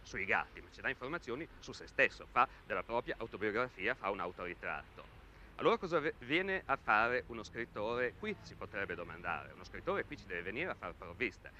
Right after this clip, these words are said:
perché siccome almeno dai formalisti russi in poi si sa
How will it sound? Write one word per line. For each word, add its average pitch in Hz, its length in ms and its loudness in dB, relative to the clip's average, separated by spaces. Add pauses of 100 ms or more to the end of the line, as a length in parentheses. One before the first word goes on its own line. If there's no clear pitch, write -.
(160)
perché 92 240 -4
siccome 175 520 -4
almeno 135 580 -2 (120)
dai 110 300 4 (340)
formalisti 110 720 -4
russi 127 320 -8
in 101 100 -8
poi 82 320 -2
si - 140 -16
sa 98 240 -2